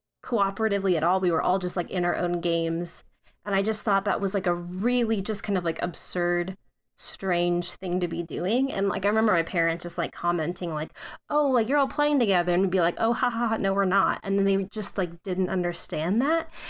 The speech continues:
And then I just kind of was like, "Oh, wow, like, games can be kind of whatever you want them to be." Um, you know, you can sort of just go into a game, come out of a game. Um, you can choose which kind of, like, game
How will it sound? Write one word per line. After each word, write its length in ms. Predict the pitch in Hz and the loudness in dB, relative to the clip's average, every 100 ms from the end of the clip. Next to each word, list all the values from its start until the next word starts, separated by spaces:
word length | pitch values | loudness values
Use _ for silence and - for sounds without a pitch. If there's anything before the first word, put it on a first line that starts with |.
| - - | -12 -4
And 120 | 226 | 0
then 80 | 220 | 2
I 120 | 220 | 0
just 220 | 196 196 | 0 -2
kind 160 | - 202 | 0 -2
of 100 | 196 | 0
was 200 | 196 190 | -2 0
like, 200 | 175 180 - | 0 -2 -4
"Oh, 120 | 262 | -4
wow, 420 | 240 233 233 175 | -2 0 2 2
like, 200 | 175 175 | 0 0
games 440 | 226 247 285 254 | 0 2 2 0
can 260 | - 226 196 | 0 0 0
be 320 | 185 196 196 | -2 -2 -2
kind 460 | 196 - 175 175 175 | -4 -2 0 2 2
of 260 | 175 170 170 _ _ _ _ - | 0 0 -4 _ _ _ _ -8
whatever 300 | 214 208 196 | -2 0 2
you 140 | 196 | 0
want 320 | 175 196 190 | 2 2 0
them 220 | 185 175 160 | 0 -2 -2
to 160 | 180 | -8
be." 380 | - 92 80 226 _ _ _ _ _ | -8 -10 -8 -10 _ _ _ _ _
Um, 420 | 196 - - - - _ _ - | -6 -4 -4 -8 -10 _ _ -6
you 100 | 214 | -2
know, 60 | 196 | 2
you 140 | 220 | 2
can 140 | 247 226 | 2 2
sort 200 | 226 196 | 0 -2
of 80 | |
just 300 | 185 190 - _ _ _ _ _ _ | 0 -2 -2 _ _ _ _ _ _
go 180 | 233 208 | 0 2
into 420 | 269 294 294 285 262 | 4 4 2 2 0
a 60 | |
game, 520 | 233 262 262 262 247 | 2 2 4 4 2
come 240 | 233 196 185 | 0 -2 2
out 180 | 240 254 | 2 2
of 100 | 254 | 0
a 60 | |
game. 560 | 240 247 233 220 220 220 - | 2 4 4 4 2 -2 -4
Um, 440 | 180 165 160 147 - | -2 0 0 -6 -4
you 120 | 190 | -4
can 160 | 202 180 | 0 0
choose 540 | - 254 262 262 240 | 2 4 6 4 4
which 160 | 214 - | 0 0
kind 140 | 202 | -2
of, 80 | 185 | 0
like, 180 | 175 165 | -2 0
game 440 | 196 196 196 190 | 0 2 2 0